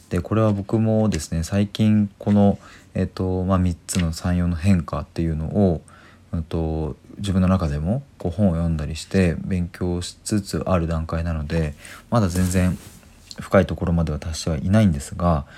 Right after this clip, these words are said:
えっと、まあ、今のこの段階で僕が理解している範囲内で、えっと、この三つの話を簡単にしていきたいと思います。え、まず、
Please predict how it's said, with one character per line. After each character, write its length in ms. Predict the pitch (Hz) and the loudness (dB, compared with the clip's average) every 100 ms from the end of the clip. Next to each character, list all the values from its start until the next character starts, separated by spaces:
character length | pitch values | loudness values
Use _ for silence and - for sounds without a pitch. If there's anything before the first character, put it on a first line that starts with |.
| - - - | -20 -20 -10
え 60 | 80 | -8
っ 40 | |
と、 200 | 82 80 | -6 -4
ま 180 | 85 82 | -2 -4
あ、 40 | - | -2
今 220 | - 131 | 4 6
の 120 | 117 113 | 6 2
こ 120 | 90 | 0
の 80 | 82 | 0
段 180 | 82 | 0
階 120 | 82 82 | 0 0
で 80 | |
僕 240 | 85 82 82 | -2 -2 -2
が 200 | 78 - - | -2 -6 -6
理 100 | 95 | -6
解 220 | - 82 | -2 -4
し 80 | - | -4
て 100 | - | -2
い 80 | 85 | -2
る 80 | 82 | 0
範 160 | 87 | 0
囲 40 | 82 | 0
内 200 | 73 73 | -2 -2
で、 320 | 87 80 71 - - - - | 0 0 -2 -12 -20 -14 -8
え 80 | |
っ 20 | 76 | -6
と、 160 | 80 | -6
こ 140 | - 85 | -4 -2
の 80 | |
三 160 | 82 80 - - | 0 -2 -6 -10
つ 260 | - 92 | -2 0
の 100 | 90 | 0
話 300 | 87 92 98 | 0 0 2
を 80 | 131 | 0
簡 200 | - 85 | 0 -2
単 120 | 85 | -2
に 60 | 80 | -4
し 120 | - | -4
て 60 | 78 | -6
い 60 | |
き 60 | 78 | -6
た 100 | - | -4
い 80 | 73 | -4
と 100 | 73 | -4
思 120 | 71 | -4
い 40 | |
ま 200 | 76 78 | -4 -6
す。 240 | 78 - - - - - - - _ - _ - | -8 -12 -18 -20 -20 -20 -20 -20 _ -20 _ -8
え、 80 | 90 | -2
ま 200 | 92 123 | 4 4
ず、 280 | 101 - | 2 -6